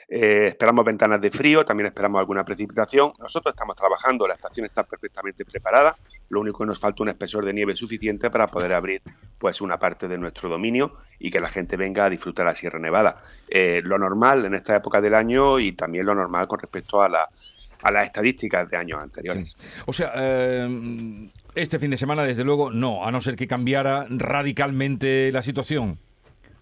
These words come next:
Speaker 1: Pues si entra una ola de frío o cae algo de precipitación, nos falta muy poquito para poder empezar a pisar las pistas. Eh, no, no, no parece en el, <laughs> ahora mismo en la previsión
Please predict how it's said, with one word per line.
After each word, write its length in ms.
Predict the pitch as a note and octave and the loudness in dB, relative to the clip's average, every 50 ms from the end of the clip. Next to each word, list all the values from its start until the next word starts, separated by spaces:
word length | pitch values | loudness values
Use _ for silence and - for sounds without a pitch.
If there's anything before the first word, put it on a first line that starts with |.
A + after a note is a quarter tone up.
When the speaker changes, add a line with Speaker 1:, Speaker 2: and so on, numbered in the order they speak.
| _ _ _ | _ _ _
Speaker 1:
Pues 220 | - A#2 G2 - | -2 -2 -2 -2
si 220 | - - A2 A2 | -6 -4 -2 0
entra 360 | A2+ A2+ A2 - A#2 A2+ A2 A2 | 0 0 0 2 4 4 4 4
una 240 | A2+ A#2 A2 G2 G#2+ | 2 0 -4 -2 -2
ola 240 | C#3 A#2 A#2+ A#2 A#2 | -2 0 2 0 0
de 120 | A2+ G#2+ | 0 -4
frío 400 | - - D3 D3 C#3+ B2+ G#2+ F#2+ | -2 0 0 2 2 2 2 0
o 440 | F#2 F#2 F#2 F2+ F2+ F2+ F2 F2+ F2+ | 0 0 -2 -2 -4 -4 -4 -6 -4
cae 120 | - A2 A2 | -2 0 2
algo 180 | A2 A2 A#2+ | 2 2 0
de 80 | A#2 A2+ | -4 -4
precipitación, 680 | - A#2 - A#2+ - - - B2+ A#2 - C3+ C#3 C#3 C#3+ | -6 -10 -16 -16 -18 -2 0 0 0 4 2 2 2 2
nos 100 | B2+ - | -2 0
falta 320 | - A#2+ B2 - - C3 | 0 0 0 4 2 2
muy 220 | B2 A2 A2+ B2 B2+ | 2 2 -4 -4 -4
poquito 480 | - A#2 A2 - B2 - - C3 B2+ | -4 -6 -6 -6 -12 -4 -2 -2 0
para 220 | - B2 A#2 A2+ G#2+ | 2 4 2 2 2
poder 220 | - F#2+ G2+ G#2 | 2 0 0 0
empezar 280 | G#2 - A2 - G#2+ G#2 | 0 -6 -6 -2 -2 -2
a 80 | G2+ | -2
pisar 260 | - G2 - F#2+ F2+ | -2 -8 -8 -8 -8
las 140 | E2+ D2 - | -8 -8 -12
pistas. 400 | - - C#3 C3 - - E2 - _ _ _ _ _ _ _ _ | -4 -4 -4 -4 -2 -8 -8 -8 _ _ _ _ _ _ _ _
Eh, 460 | - - G2 G2+ G2 F#2+ F#2+ F#2 F2+ - | -4 -2 0 0 0 -2 -2 -4 -6 -8
no, 540 | G2 G2 F2 F2 F#2 E2 E2 G2 G2+ F#2+ - | -12 -14 -14 -14 -14 -14 -14 -14 -14 -14 -12
no, 340 | G#2+ G#2+ A#2 B2 B2 A2 - - - - _ _ _ | -10 -4 -2 0 0 -2 -2 -10 -20 -20 _ _ _
no 240 | A2 A#2 C3+ C3 - | 0 2 2 4 4
parece 380 | B2 B2 C3 B2+ - - C3+ | 4 4 4 0 2 2 2
en 100 | C3 B2+ | 2 4
el, 180 | A#2+ G#2+ - G2+ - | 2 0 0 -2 -2
<laughs> 60 | - | 0
ahora 180 | - G2+ G2+ F2+ | 0 0 0 -4
mismo 360 | G#2+ B2 A2+ A#2 A2+ A#2 A2+ | -4 -4 -4 0 0 2 2
en 80 | A2 G#2+ | 2 2
la 100 | G2 - | 0 0
previsión 540 | G#2 G2 G2 F#2 - - A2 G#2+ G#2+ G2+ | 0 -2 -2 -4 -6 -4 -4 -4 -4 -4